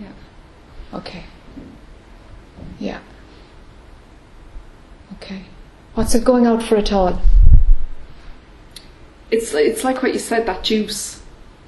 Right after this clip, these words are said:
Speaker 1: You know,
Speaker 2: Okay.
Speaker 1: there's a bit of juice still.
Speaker 2: Okay.
Speaker 1: Um, and particularly when I feel good, you know, there's a, there's a, there's a buzz, like.
Speaker 2: Ah, okay.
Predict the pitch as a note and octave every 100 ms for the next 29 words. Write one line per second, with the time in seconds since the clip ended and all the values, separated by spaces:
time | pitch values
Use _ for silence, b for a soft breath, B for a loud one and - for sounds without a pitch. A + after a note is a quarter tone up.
0 | - G3+ G3+ F3 G#3 G3+ F#3 A3+ A3+ -
1 | A3 G3+ - - F#3+ D#3+ D#3+ - - F3
2 | - D#3+ - - - - - - G3 G3
3 | G3 G3 F#3+ F#3+ - - - - - -
4 | - - - - - - - - - -
5 | G3+ G3 G3+ A#3 A3+ A3+ G#3 G3 G3 F#3
6 | F3+ F#3+ F3+ E3+ F3+ - - - - -
7 | - - - - - - - F#3 F#3+ G3
8 | G3 - - - - - - F#3+ F#3 F#3
9 | F#3 F3 E3+ F3 F3 - - - - -
10 | F#3 F3 G3 G3 F3+ - - - - -
11 | - G3 F3 E3 - D#3